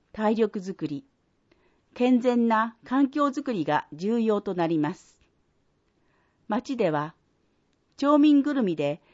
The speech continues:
健康づくりに取り組むため、平成二十年六月に町民ぐるみ健康づくり宣言を宣言しました。食育を推進し、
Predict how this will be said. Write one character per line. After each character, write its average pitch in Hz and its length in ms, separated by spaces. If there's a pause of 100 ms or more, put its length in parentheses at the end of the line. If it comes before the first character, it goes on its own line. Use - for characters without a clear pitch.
(240)
健 262 180
康 285 340
づ 294 60
く 226 140
り 170 100
に 156 160
取 202 240
り 233 60
組 254 140
む 185 60
た 175 160
め、 143 260 (680)
平 262 240
成 233 400
二 196 160
十 226 240
年 147 280 (120)
六 214 220
月 233 320
に 156 260 (560)
町 294 240
民 285 240
ぐ 269 120
る 247 100
み 160 260 (300)
健 302 160
康 294 280
づ 285 120
く 285 100
り 262 80
宣 285 300
言 175 300
を 226 180
宣 208 260
言 185 220
し 156 120
ま 131 140
し - 120
た。 123 200 (1300)
食 240 340
育 247 300
を 240 180 (140)
推 254 260
進 240 280
し、 214 320